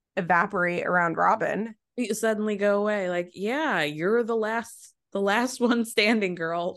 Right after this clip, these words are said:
Speaker 2: So yeah, you're gonna get a couple of those licks. It's not surprising to me at all.
Speaker 1: I mean, I've always said
Speaker 2: <clears throat>
Speaker 1: this. Robin wanted to be the best wife or the first wife,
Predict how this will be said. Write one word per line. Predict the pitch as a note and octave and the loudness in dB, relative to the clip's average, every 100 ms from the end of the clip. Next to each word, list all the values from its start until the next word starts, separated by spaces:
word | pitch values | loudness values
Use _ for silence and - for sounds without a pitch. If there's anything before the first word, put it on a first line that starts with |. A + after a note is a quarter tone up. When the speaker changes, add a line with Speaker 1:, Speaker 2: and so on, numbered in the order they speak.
| - | -4
Speaker 2:
So | A3 | -2
yeah, | A3+ A3 F#3+ F#3 F3+ | 0 2 2 0 -2
you're | G#3+ C4+ | -2 0
gonna | C#4+ | -2
get | B3+ B3 - | -2 -6 -8
a | G3+ | -10
couple | G#3+ G#3 F#3+ | -8 -6 -4
of | |
those | F#3 F#3 | -4 -2
licks. | F3+ - F3 | -4 -6 -10
It's | F3 | -6
not | F#3 F#3 | -4 -4
surprising | F#3 F3 E3 D#3+ | -2 -2 -2 -4
to | D3+ | -4
me | C#3+ | -2
at | C#3+ | 0
all. | C3+ - D3 - - - _ - | 0 -2 -8 -14 -20 -20 _ -2
Speaker 1:
I | G3+ | 0
mean, | A3+ A3+ | 2 2
I've | A3+ | 6
always | A#3+ C#4 C#4 | 6 4 0
said | G3 F3 | -4 -2
Speaker 2:
<clears throat> | F#3 | -2
Speaker 1:
this. | |
Robin | F#3+ F#3 F#3+ G3+ | 2 2 2 0
wanted | G3 G3 F#3+ | 0 -2 -6
to | |
be | G3+ | -10
the | F#3 F3 | -8 0
best | F#3 G3 - | 0 0 -4
wife | D3+ C3+ | -4 -2
or | F#3 | -2
the | F#3 | -2
first | - F#3 - | 0 -2 -2
wife, | F3+ D3+ E3 | -2 -2 -4